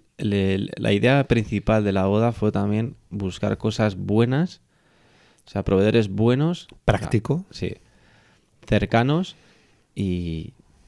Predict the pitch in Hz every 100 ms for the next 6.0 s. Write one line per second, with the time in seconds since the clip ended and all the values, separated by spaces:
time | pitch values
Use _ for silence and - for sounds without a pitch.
0 | _ - _ _ - - - - - 98
1 | 87 85 98 - 127 92 87 107 101 95
2 | 85 85 107 110 92 98 87 85 - 139
3 | 110 92 90 87 85 - 147 151 - 160
4 | 185 - 95 98 80 - - - _ _
5 | - 104 113 90 80 - - - -